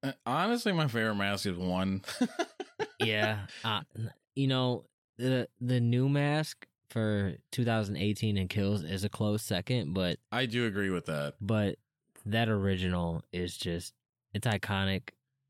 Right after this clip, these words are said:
Speaker 1: And, you know, I do like Curse. I do like the mask in Curse. Even though I don't like the hair.
Speaker 2: Yeah.
Speaker 1: Um,
Speaker 2: Yeah, Curse is, it seems a lot grittier.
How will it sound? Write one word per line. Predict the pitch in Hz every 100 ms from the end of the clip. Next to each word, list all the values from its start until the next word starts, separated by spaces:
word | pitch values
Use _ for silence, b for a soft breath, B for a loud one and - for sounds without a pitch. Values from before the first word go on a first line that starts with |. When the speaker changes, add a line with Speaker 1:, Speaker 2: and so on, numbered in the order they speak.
| _ _ _ _
Speaker 1:
And, | 135
you | 156
know, | 165 175 175 - _ _ -
I | 143
do | 175 190 202 226
like | 214 175
Curse. | 139 165 160 120 95 - - _ _ _ _ _ _ _ -
I |
do | 120 135
like | 160 151
the | 143
mask | 127 123 117
in | 117
Curse. | 101 110 98 87 - - _ _
Even | 139 196
though | 254
I | 226
don't | 165 175
like | 170 160
the | 127
hair. | 98 110 101 76 76 -
Speaker 2:
Yeah. | 107 107 92 87
Speaker 1:
Um, | 95 90 87 85 _ _ _
Speaker 2:
Yeah, | 98 101 95 95 -
Curse | - 123 139 - - -
is, | 107 104 95 95 95 101 - _ _ _ _ _ _ _ _ _ _ _ _ _ _ _ -
it | 110
seems | - 135 135 117
a |
lot | 107 107 101 85
grittier. | - 101 95 101 123 135 131 135